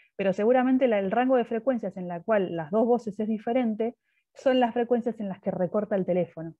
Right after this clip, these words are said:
¿sí? Entonces, si por ejemplo la, la voz de mi hermana y la mía nos cambia, no sé, en los dieciséis kilohertz o en los doce o en los diez, y el teléfono te está transmitiendo hasta cuatro kilohertz, todas las, las diferencias que tienen nuestras voces se, se recortan ahí.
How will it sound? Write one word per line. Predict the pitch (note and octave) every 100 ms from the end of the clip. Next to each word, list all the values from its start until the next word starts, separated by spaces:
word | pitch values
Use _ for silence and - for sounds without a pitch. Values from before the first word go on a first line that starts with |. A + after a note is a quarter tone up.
| _
¿sí? | -
Entonces, | F#3 G#3+ F#3 G3 F#3 _ _ _ _ _
si | -
por | F3+ F3
ejemplo | F3+ G3+ G#3+
la, | G3 F#3+ F#3
la | F#3
voz | F#3+ A3
de | G#3+
mi |
hermana | G#3 G#3 A3
y | G#3
la | G3+
mía | A3 G3+ E3
nos | E3+ E3+ _
cambia, | A#3+ G#3+ G3 F#3 E3+ - _ _ -
no | F3+
sé, | - G#3 F3 E3+
en |
los | E3+
dieciséis | F3 F3+ G#3
kilohertz | G#3 G3 F#3+ A3+ G3
o | D#3+
en | F3
los | E3+
doce | G#3+ G#3 F3+
o | F3
en |
los | F#3
diez, | G3+ A#3 - -
y |
el | E3+
teléfono | F#3 B3 A#3+ F3+
te | F3+
está | G#3+
transmitiendo | G#3+ G3+ G3 G#3+ F3+
hasta | - E3+
cuatro | - A#3+ - F3
kilohertz, | F3 F#3 - G#3+ G#3 - _ _ _
todas | - C#4+
las, | B3+ G#3 F#3
las | F#3+
diferencias | G3 F#3 G#3+ C4 A#3+ G3+
que |
tienen | F#3+ A3
nuestras | G3 G3+ G3+
voces | G#3 G#3 A3+ A3
se, | E3+ E3 C#3+
se | F3
recortan | E3 D#3+ F3+ F3+
ahí. | E3+ D#3